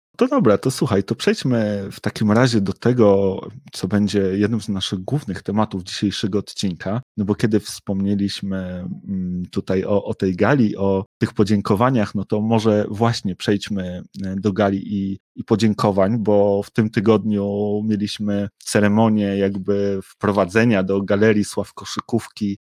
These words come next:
kolejnych postaci z jej, z jej historii, e, tych najwybitniejszych. To jest chyba, no,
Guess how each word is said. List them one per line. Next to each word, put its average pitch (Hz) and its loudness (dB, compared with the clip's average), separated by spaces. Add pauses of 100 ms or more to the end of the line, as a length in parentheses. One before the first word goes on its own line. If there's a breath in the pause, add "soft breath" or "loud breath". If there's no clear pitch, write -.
(180)
kolejnych 110 2
postaci 101 -4
z 98 -14
jej, 104 -2
z 98 -12
jej 104 -2
historii, 95 -6 (280)
e, 101 0
tych - -4
najwybitniejszych. 107 0
To - -4
jest - -8
chyba, 104 0
no, 110 -4